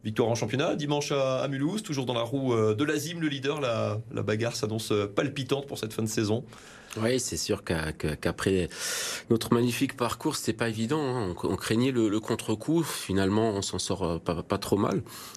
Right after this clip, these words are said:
Speaker 2: Et, euh, donc, ça, ça va être passionnant. On, on lâchera rien. Nous, on croit en, en nos forces et on espère que l'issue, euh, sera, sera favorable avec un titre de champion. Et, mais c'est vrai qu'il y a un bel adversaire qui,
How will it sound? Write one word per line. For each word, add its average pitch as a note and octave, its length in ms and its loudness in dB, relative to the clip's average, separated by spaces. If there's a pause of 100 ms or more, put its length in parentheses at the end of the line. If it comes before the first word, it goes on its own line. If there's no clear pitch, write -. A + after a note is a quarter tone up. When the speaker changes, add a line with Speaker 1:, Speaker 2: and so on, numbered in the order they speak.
(120)
Speaker 2:
Et, D2+ 120 2
euh, C#2+ 260 0
donc, - 220 2
ça, C2+ 280 -4
ça - 180 0
va D#2+ 80 4
être D#2+ 100 0
passionnant. G2+ 460 2
On, F2+ 400 2
on - 20 4
lâchera G2+ 360 0
rien. C3 380 0 (460)
Nous, A2 80 6
on A2+ 120 6
croit G2+ 200 -4
en, F#2+ 200 4
en G2+ 200 2
nos G2+ 120 4
forces - 440 -2
et E2 300 2
on D#2+ 100 0
espère E2+ 340 0
que E2+ 120 -2
l'issue, G#2 400 0
euh, E2+ 160 2
sera, - 220 -2
sera - 200 -2
favorable F2+ 560 2 (520)
avec - 180 -2
un F2 80 4
titre - 280 0
de E2 60 6
champion. G#2+ 500 2
Et, E2 100 0
mais E2 300 0
c'est - 140 -2
vrai E2+ 140 2
qu'il - 160 0
y E2+ 40 2
a - 20 2
un E2 60 4
bel F#2 160 2
adversaire F#2 600 0
qui, F2 280 0